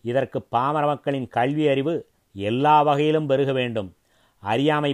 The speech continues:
பேயை அகற்ற வேண்டும். அறியாமை பேய் அகற்றப்பட்டு விட்டால் ஜாதி பேய் தானாக ஓடிவிடும். நமது கட்சியின் சார்பாக பிரச்சாரங்கள், செய்தித்தாள்கள், பொதுக்கூட்டங்கள், மாநாடுகள் ஆகியவை ஆங்காங்கு தொடர்ந்து நடந்து கொண்டே இருக்க வேண்டும்.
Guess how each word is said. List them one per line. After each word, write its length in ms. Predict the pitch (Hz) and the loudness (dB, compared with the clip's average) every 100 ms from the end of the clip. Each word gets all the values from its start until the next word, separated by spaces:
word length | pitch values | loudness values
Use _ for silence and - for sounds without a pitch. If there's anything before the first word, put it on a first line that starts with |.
| 139 | -2
பேயை 220 | 135 127 | -2 0
அகற்ற 320 | 110 143 - | 0 -2 -2
வேண்டும். 320 | 139 127 110 92 _ _ _ _ | -4 -4 -6 -10 _ _ _ _
அறியாமை 520 | 98 104 131 151 151 147 | -4 -2 2 2 0 -2
பேய் 200 | 151 139 | 0 0
அகற்றப்பட்டு 540 | 117 139 143 135 127 | 0 -2 -4 -4 -4
விட்டால் 440 | 131 - 131 135 185 _ _ _ | -6 -2 0 0 -2 _ _ _
ஜாதி 480 | 98 95 127 147 156 | -12 0 4 4 2
பேய் 300 | 143 156 143 | 0 0 0
தானாக 480 | - 131 143 143 139 | -2 -2 0 -2 -2
ஓடிவிடும். 440 | 127 131 127 110 90 _ _ _ _ | -2 -2 -2 -4 -6 _ _ _ _
நமது 240 | 123 135 123 | -4 0 0
கட்சியின் 360 | 131 - 175 | -2 -2 -4
சார்பாக 540 | 143 143 143 139 139 135 - _ _ _ - | 0 2 4 2 2 -4 -8 _ _ _ -4
பிரச்சாரங்கள், 680 | 123 - 151 143 135 127 143 156 | -4 2 2 4 2 -2 -4 -6
செய்தித்தாள்கள், 800 | - 139 151 139 131 117 127 139 - | -2 -2 -2 0 0 0 -2 -4 -6
பொதுக்கூட்டங்கள், 760 | 123 147 - 143 135 127 120 147 | -4 -4 -4 -6 -4 -2 -2 -2
மாநாடுகள் 680 | 123 120 143 143 135 120 101 - _ _ 127 | -4 -4 -2 0 0 -2 -4 -10 _ _ 0
ஆகியவை 420 | 143 147 151 151 | 0 2 2 2
ஆங்காங்கு 460 | 123 135 147 151 160 | 2 0 -2 -2 -2
தொடர்ந்து 360 | 127 131 160 147 | -2 -2 -2 -2
நடந்து 300 | 120 147 147 | -2 -2 -2
கொண்டே 240 | 147 147 | 0 2
இருக்க 260 | 131 135 139 | 2 0 -2
வேண்டும். 320 | 131 123 110 | -4 -4 -8